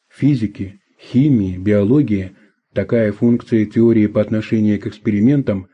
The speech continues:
в частности, корректировка средств, методик их проведения, широко распространена.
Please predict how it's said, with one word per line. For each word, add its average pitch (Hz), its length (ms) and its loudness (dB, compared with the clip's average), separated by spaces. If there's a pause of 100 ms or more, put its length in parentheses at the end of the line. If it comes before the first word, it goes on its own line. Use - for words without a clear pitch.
(300)
в - 60 -20
частности, 107 800 -4
корректировка 117 720 0
средств, 127 460 -2 (500)
методик 107 540 0
их 107 160 -2
проведения, 98 720 -2 (360)
широко 107 420 -2
распространена. 127 880 -2